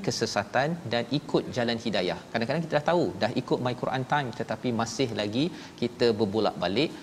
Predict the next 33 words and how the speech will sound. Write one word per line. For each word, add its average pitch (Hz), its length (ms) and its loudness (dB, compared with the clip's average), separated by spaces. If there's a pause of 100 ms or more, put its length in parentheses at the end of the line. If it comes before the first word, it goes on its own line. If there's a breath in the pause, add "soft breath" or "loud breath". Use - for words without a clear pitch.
(420 loud breath)
Dengan 139 220 2
kasih 139 200 0
sayang 113 260 2
Allah 127 280 4
lah, 107 100 0 (180)
kita 98 200 -4
harapkan 104 400 0 (400 loud breath)
kita, 113 260 0 (180)
generasi 104 480 0
yang 98 160 -2
ada 98 160 0 (120)
ini, 117 160 0 (220)
terus, 127 480 4 (200)
terus 104 280 0
menjadi 101 320 -2
pemimpin 113 460 2 (380 loud breath)
berteraskan 101 540 -4 (100)
kepada 90 280 -6
Al-Quran. - 300 -6 (100)
Ini 139 140 2
yang 135 120 -2
kita 131 180 2
ingin 123 180 0
gerakkan 131 400 4 (120)
bersama 120 360 0 (380 loud breath)
dalam 92 200 -2 (100)
tabung 117 320 2
gerakan 110 280 2 (100)
Al-Quran. 113 600 2
Tuan-tuan 98 360 -4
boleh 104 140 0 (100)
menyumbang 104 600 0 (320 loud breath)
dalam 92 400 0